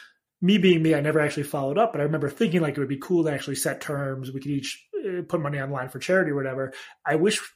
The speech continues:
part of me wishes we'd done that 'cause it would have been important to, like, stake out that disagreement.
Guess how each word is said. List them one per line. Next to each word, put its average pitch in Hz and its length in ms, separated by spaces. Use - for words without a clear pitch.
part 240 180
of 254 60
me 190 80
wishes 151 360
we'd 139 180
done 120 180
that 180 200
'cause 151 120
it - 20
would 143 80
have 135 60
been 135 100
important 135 380
to, 143 60
like, 120 140
stake 139 340
out 135 160
that 123 120
disagreement. 139 540